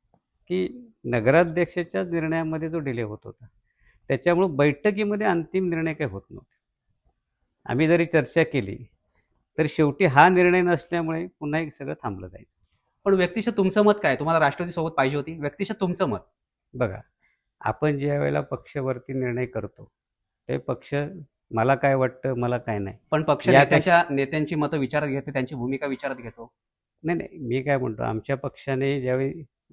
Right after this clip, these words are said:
Speaker 1: हे सगळं होत असताना आम्ही शेवटी भूमिका अशी सांगितली की काही करा,
Speaker 2: हम्म.
Speaker 1: निर्णय तुम्हाला पर्सनल लेव्हलवरती जो काही पक्ष युती, महायुती म्हणून करायचा असतो तो लवकर करा. आणि त्या माध्यमातून आमच्या पक्षाने आमचं ऐकलं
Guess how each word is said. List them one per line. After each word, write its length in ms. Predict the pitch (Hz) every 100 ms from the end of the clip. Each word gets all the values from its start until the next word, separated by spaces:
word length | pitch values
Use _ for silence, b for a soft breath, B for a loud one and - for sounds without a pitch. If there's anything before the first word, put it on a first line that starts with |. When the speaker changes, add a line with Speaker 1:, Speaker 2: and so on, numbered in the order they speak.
| 113
Speaker 1:
हे 80 |
सगळं 220 | 127 131 131
होत 260 | 120 127
असताना 520 | 123 - - 110 101 117 _ _ _ _ -
आम्ही 220 | 110 131
शेवटी 360 | - 131 131
भूमिका 360 | 147 139 139 135
अशी 220 | 131 147
सांगितली 420 | 127 139 127 131
की 180 | 147 175 - - - -
काही 220 | 127 175
करा, 280 | 151 104 101 - _ _
Speaker 2:
हम्म. 220 | 135 131 101 - _ _ _ _ _ _ -
Speaker 1:
निर्णय 400 | 127 123 127 147
तुम्हाला 400 | 147 143 135 143
पर्सनल 420 | 143 143 123 143 131
लेव्हलवरती 760 | 127 131 127 123 131 127 135
जो 140 | 117
काही 180 | 120 143
पक्ष 320 | 143 - -
युती, 460 | 139 131 120 - 131
महायुती 440 | 123 117 123 120
म्हणून 200 | 127 123
करायचा 360 | 120 117 117 117
असतो 140 | -
तो 100 | 147
लवकर 380 | 185 120 - 107
करा. 240 | 98 95 101 _ _ _ _ _ _ -
आणि 160 | 135 143
त्या 140 | 147
माध्यमातून 600 | 147 151 135 147 151 156
आमच्या 280 | 151 135 156
पक्षाने 540 | 151 127 - 156 120 104
आमचं 360 | 113 110 -
ऐकलं 360 | 131 120 120